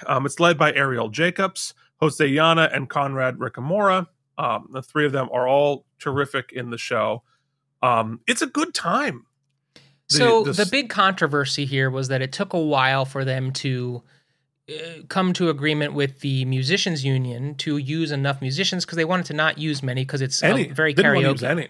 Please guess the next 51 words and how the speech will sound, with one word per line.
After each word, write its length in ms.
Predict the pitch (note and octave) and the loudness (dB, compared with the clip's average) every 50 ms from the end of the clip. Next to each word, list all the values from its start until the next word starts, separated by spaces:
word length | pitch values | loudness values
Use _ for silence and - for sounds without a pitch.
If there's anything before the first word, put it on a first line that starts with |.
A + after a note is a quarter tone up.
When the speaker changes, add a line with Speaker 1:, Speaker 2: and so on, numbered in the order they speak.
| - | -8
Speaker 2:
right? 240 | - B2+ B2+ C3+ C3 | -8 -6 -6 -6 -4
So 260 | - - C3+ C3 C3 C3+ - - - - - _ | -2 0 0 0 -2 -4 -10 -20 -20 -20 -2 _
did, 240 | - E3+ D3+ C#3 C3+ - - _ _ _ _ _ - | 4 4 4 2 -2 -12 -18 _ _ _ _ _ 0
did 120 | F3 E3 F3+ | 2 2 4
any 160 | G3+ G#3+ G#3 | 4 4 6
of 40 | F#3+ | 6
that 200 | G3 F#3+ F3+ C#3 | 6 6 6 4
bleed 260 | E3+ E3 D#3 D#3 D#3+ | 0 0 2 2 4
over? 400 | G3 A3 A3+ A3+ A3 A3 G#3+ G#3 | 4 6 4 6 6 4 4 4
What 240 | F#3+ D#3 E3+ F3 C#3 | 2 2 0 0 -2
was 140 | E3 D#3 C#3+ | -4 -6 -8
the, 120 | D3+ C#3+ F3 | -8 -6 -4
your 140 | D#3 D3+ C3+ | -4 -4 -2
thoughts 280 | C#3 D3+ D3 C#3+ - | 0 0 0 0 0
on 80 | D3 C3+ | -2 -2
the 60 | B2+ | -2
music? 420 | C3+ D#3 F3+ F#3+ F3 F3+ F3 D#3+ | -2 -2 -2 -2 0 -2 -2 0
How 160 | - C#3+ B2+ B2+ | 0 0 -2 -2
was 160 | C3+ C3 - | -4 -6 -6
the 80 | C3 | -4
mix? 480 | C3 C3+ D3+ E3+ F3+ E3+ - - - - | -4 -2 0 0 0 0 -2 -6 -8 -8
What, 160 | C#3 A#2 A#2 | -8 -10 -10
the 80 | - A2+ | -10 -6
band? 340 | - D#3 D#3+ D#3+ D#3+ D3+ C3+ | -2 -2 0 0 0 -2 -4
Blah, 140 | C3+ B2+ B2 | -4 -6 -6
blah, 140 | B2 B2+ A#2+ | -6 -8 -10
blah. 280 | A2+ B2+ A#2+ G#2+ A#2 - _ _ _ _ | -8 -8 -8 -8 -10 -12 _ _ _ _
Speaker 1:
The, 380 | D#3 D3 E3 A#3+ A#3+ A#3+ G3+ - | -6 -2 0 0 0 -2 -4 -6
<clears throat> 40 | _ - - - E3+ F#3+ G#3 G3 - G3 F#3+ - - - - - _ _ _ _ - | _ -4 -2 0 2 2 2 0 -2 -8 -14 -14 -14 -16 -18 -18 _ _ _ _ -6
the, 160 | E3 A3 G3 | -2 -2 -2
the 240 | D#3+ D#3+ - G3 F3 | -2 -2 -2 0 2
band 520 | E3 A#3 D4 F4+ G4 F4 C4 G3 F3+ - - | 4 4 4 4 2 0 -2 -6 -10 -18 -14
sounded 420 | - - - B3 D#4 E4+ E4 C4+ - | -8 -2 0 2 2 2 0 -2 -2
great. 460 | - F3+ A#3+ C#4 - C#3+ E3 - - _ - | -2 0 0 0 0 0 -4 -6 -8 _ -2
I 120 | E3+ E3+ | 0 2
mean, 180 | E3 F3 E3 D#3+ | 4 4 4 4
I 80 | D#3+ E3+ | 4 2
think 280 | E3 G3 F#3+ E3+ - - - - _ _ _ _ | 2 2 0 0 -2 -10 -20 -20 _ _ _ _
it, 160 | - G3 - B3 | -6 -4 -4 -6
it, 100 | A#3+ - _ _ | -8 -10 _ _
there, 360 | F#3 D3 F#3 F3+ F3 D#3+ D#3+ - | 2 6 6 6 6 6 2 0
you 120 | F#3 G3 F3+ | -2 0 0
can 120 | G3+ F3+ | 2 4
definitely 400 | F3 G3+ G3+ G#3 A#3+ A3+ G#3+ G#3 | 4 4 4 2 2 0 0 0
tell 400 | - - - F#3+ F3 E3+ F3+ D#3 | 0 0 2 4 4 4 4 4
where 220 | C#3 E3 D#3 D#3+ D3+ | 4 6 6 6 6
they're 120 | E3 D#3 | 4 2
using 400 | D#3 D#3 D#3 C3 D3 D3+ C#3 C#3 | 2 2 0 0 -2 -4 -4 -4
tracks, 580 | - - - C#3+ C3+ B2+ E3+ - - - - - - | -4 0 2 2 2 2 0 -2 -4 -4 -6 -6 -8
Speaker 2:
Mm-hmm. 140 | E3+ C#3+ C#3+ | -2 2 4
Speaker 1:
which, 280 | C3 B2+ C3 - - | 4 4 4 0 -6